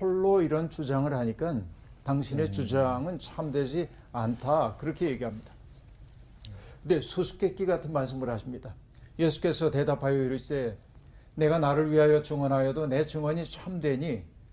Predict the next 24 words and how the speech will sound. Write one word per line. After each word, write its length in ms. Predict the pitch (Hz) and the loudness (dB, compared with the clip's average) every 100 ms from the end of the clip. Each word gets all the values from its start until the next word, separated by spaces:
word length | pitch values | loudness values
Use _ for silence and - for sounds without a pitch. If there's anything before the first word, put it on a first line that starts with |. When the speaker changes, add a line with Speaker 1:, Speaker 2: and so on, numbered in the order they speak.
| - - | -20 -2
Speaker 1:
나는 300 | 147 151 170 | 2 2 4
내가 240 | 151 147 151 | 2 4 2
어디에서 720 | 127 143 156 156 160 151 170 | 2 0 0 2 0 0 0
오며 340 | 151 143 151 156 | 0 2 2 2
어디로 400 | 143 139 147 151 | 2 2 2 2
가는 260 | 127 135 139 | 2 0 0
것을 300 | 143 165 156 | -2 -4 -4
알거니와 840 | 139 127 135 175 131 113 131 117 - - - | -2 -2 -2 -2 -2 -2 -4 -6 -12 -20 -8
너희는 380 | 165 160 160 170 | 0 2 2 2
내가 220 | 151 160 | 2 2
어디서 360 | 143 131 147 165 | 2 0 -4 -2
오며 200 | 143 143 | -2 0
어디로 240 | 135 143 | 0 0
가는 180 | 135 127 | 0 0
것을 220 | 120 139 | -2 0
알지 280 | 135 120 127 | 0 0 -4
못하느니라." 840 | 160 120 120 127 120 110 131 104 95 | -4 -4 -4 -4 -2 -2 0 -2 -4
자, 320 | - 127 101 98 - - - - - - - - - - - - - | -6 -4 -4 -8 -20 -20 -20 -20 -20 -20 -20 -20 -20 -20 -20 -20 -6
증언하는 580 | 165 156 175 180 185 | 0 2 2 2 0
사람이 340 | 156 170 165 180 | -2 -2 -2 -2
하나냐 440 | 165 175 170 180 | -2 -2 -2 -2
둘이냐가 480 | 147 143 151 151 156 | -2 0 2 4 2
문제되고 560 | 139 131 143 139 127 127 | 2 2 2 2 0 -2
있는데 460 | 113 117 185 101 | -2 2 2 2